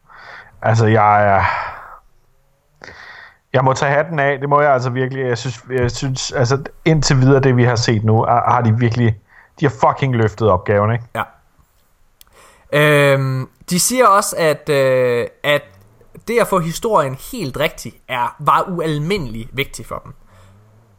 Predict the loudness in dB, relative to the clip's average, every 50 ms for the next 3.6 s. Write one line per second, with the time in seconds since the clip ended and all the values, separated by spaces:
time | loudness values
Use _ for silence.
0 | _ _ _ -4 -2 -2 -2 -2 -2 -4 -4 -4 -4 -4 -4 -6 -8 -10 -6 -4
1 | -4 -4 -4 -4 -8 -8 -8 -12 -20 -20 -20 -20 -20 -20 -20 -20 -20 -20 -20 -14
2 | -8 -6 -6 -6 -6 -8 -8 -8 -8 -6 -8 -4 -2 0 0 2 2 0 0 -2
3 | -4 -6 -4 -2 -2 -2 -2 -4 -2 0 2 2